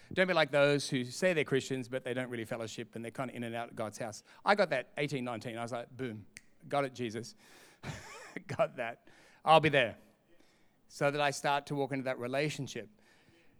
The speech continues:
But it was what I was doing outside of church. It was what I was doing outside of church that was the main deal. Not what happened in church for an, "Hey, I'm here for an hour and a quarter," or whatever. It was like what I was doing at home,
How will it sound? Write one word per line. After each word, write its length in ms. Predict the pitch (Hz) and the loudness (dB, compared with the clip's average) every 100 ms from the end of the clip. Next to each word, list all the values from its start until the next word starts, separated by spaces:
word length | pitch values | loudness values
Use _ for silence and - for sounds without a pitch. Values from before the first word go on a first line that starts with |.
| - | -2
But 280 | 156 175 - - - - | 4 4 2 -10 -12 0
it 80 | 180 | 0
was 160 | 160 | 4
what 140 | 196 240 | 4 4
I 60 | |
was 100 | 208 | 4
doing 180 | 202 180 160 | 0 -2 0
outside 420 | 160 - 156 160 | -2 0 0 0
of 80 | 143 | -2
church. 480 | 151 117 - - | -4 -6 -6 -14
It 1300 | - - - - - _ _ _ _ _ _ _ - | -16 -20 -20 -20 -20 _ _ _ _ _ _ _ -8
was 120 | 156 | 4
what 120 | 180 | 8
I 40 | 180 | 8
was 80 | 160 | 8
doing 140 | 160 - | 4 2
outside 400 | 151 147 156 156 | 0 0 2 2
of 100 | 143 | 2
church 300 | 160 123 - | 0 0 -2
that 120 | 139 | -8
was 120 | 131 | -6
the 80 | 123 | -6
main 260 | 127 123 120 _ - _ _ _ - | -4 -6 -8 _ -20 _ _ _ -8
deal. 400 | 151 202 104 95 - _ _ _ - | -2 -2 -2 -10 -20 _ _ _ -6
Not 120 | 190 | -2
what 120 | 226 180 | 0 2
happened 360 | 180 165 135 | 2 2 -4
in 120 | 156 | -4
church 220 | 143 165 - | -2 -2 -2
for 120 | 143 | -6
an, 160 | 120 113 - | -6 -10 -12
"Hey, 260 | 240 285 269 | -6 -4 -2
I'm 100 | 247 | -2
here 220 | 214 220 220 - | -2 -4 -6 -8
for 60 | |
an 40 | 165 | -6
hour 140 | 175 | -4
and 100 | 180 | -6
a 20 | |
quarter," 240 | 170 175 185 | -4 -2 -2
or 120 | 147 | -2
whatever. 280 | 147 151 175 - - _ _ | -2 -2 -8 -16 -20 _ _
It 60 | 165 | -4
was 100 | 240 | 0
like 160 | 233 165 | 2 2
what 120 | 165 | 4
I 40 | |
was 120 | 160 | 4
doing 160 | 156 147 | 2 0
at 100 | 123 | 0
home, 360 | 123 147 95 | -2 -4 -8